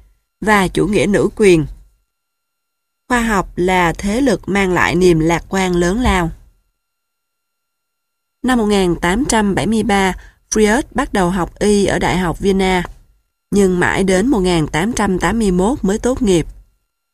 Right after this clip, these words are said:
Ông học lâu hơn người bình thường tới ba năm. Friert đặc biệt quan tâm đến mô học và sinh lý học thần kinh, nghĩa là các ngành nghiên cứu mô hữu cơ và thần kinh hệ.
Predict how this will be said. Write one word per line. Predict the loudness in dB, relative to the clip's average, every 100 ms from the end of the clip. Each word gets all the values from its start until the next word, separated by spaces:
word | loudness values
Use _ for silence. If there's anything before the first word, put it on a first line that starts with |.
| _ _
Ông | 0 2 2
học | 0 -4 -2
lâu | 0 2
hơn | 0 0 0
người | 2
bình | 2 0
thường | 0 0 0
tới | 0
ba | 0 0 0
năm. | 0 -2 -4 -14 _ _ _ _ _ _ _ _ _ -4
Friert | 0 2 0
đặc | -2 -2
biệt | 0 0
quan | 0 -2 0
tâm | 0 0 2
đến | 2 2
mô | 2 2
học | 0 -2 -4 -4
và | 0 2 2
sinh | 0 0
lý | 2
học | 0 -2 -2
thần | -2 -2 0
kinh, | 0 0 -4 _ _ _
nghĩa | 0 2
là | 2 -2
các | -2 -2
ngành | 0 2 2
nghiên | 0 0
cứu | 2 4
mô | 4 2 2
hữu | 0 -2
cơ | -2 -2 0
và | 0 -2 -2
thần | -2 -2
kinh | 0 -2
hệ. | -2 -2 -4